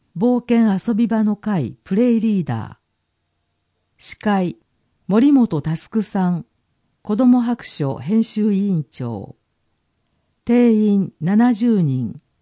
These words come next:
先着順。費用八百円。申し込み方法。十二月一日木曜から二十三日金曜に、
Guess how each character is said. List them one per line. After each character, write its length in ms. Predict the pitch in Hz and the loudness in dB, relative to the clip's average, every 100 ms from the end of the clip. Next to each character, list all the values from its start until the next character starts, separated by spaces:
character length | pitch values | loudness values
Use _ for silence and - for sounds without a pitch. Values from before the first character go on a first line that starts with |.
| _ _ | _ _
先 300 | - 208 208 | -6 0 0
着 300 | 180 175 170 | -2 -6 -4
順。 320 | 156 160 156 - _ _ _ _ _ _ _ _ _ _ _ | -4 -6 -8 -14 _ _ _ _ _ _ _ _ _ _ _
費 200 | - 269 | 0 2
用 360 | 202 135 - - | 2 0 -4 -14
八 200 | - 175 - | -8 -8 -4
百 340 | 233 220 214 196 | -4 -2 -2 -2
円。 260 | 127 113 - _ _ _ _ _ _ _ _ _ _ - | -2 -4 -12 _ _ _ _ _ _ _ _ _ _ -2
申 180 | 233 247 | 0 0
し 80 | - | -2
込 160 | 262 | 2
み 140 | 247 226 | 2 4
方 260 | 240 208 | 0 -2
法。 440 | 160 143 120 98 - _ _ _ _ - | -4 -6 -6 -8 -14 _ _ _ _ -8
十 240 | 180 269 | -2 2
二 160 | 262 262 | 4 2
月 260 | 254 247 - - | 0 -4 -10 -2
一 120 | 233 214 | -2 0
日 380 | 226 220 196 170 | -4 -4 -4 -2
木 260 | 165 202 254 | -4 -2 0
曜 200 | 240 190 | 0 0
か 180 | - 123 | -4 -6
ら 200 | 104 - _ _ | -8 -12 _ _
二 160 | 208 269 | -4 -2
十 280 | 240 202 147 | 0 -2 -2
三 320 | - 220 196 | -2 0 0
日 320 | 160 - 123 | -2 -6 -12
金 320 | - 214 220 | -4 0 2
曜 240 | 220 214 151 | 2 0 -2
に、 320 | 120 - - | -4 -8 -12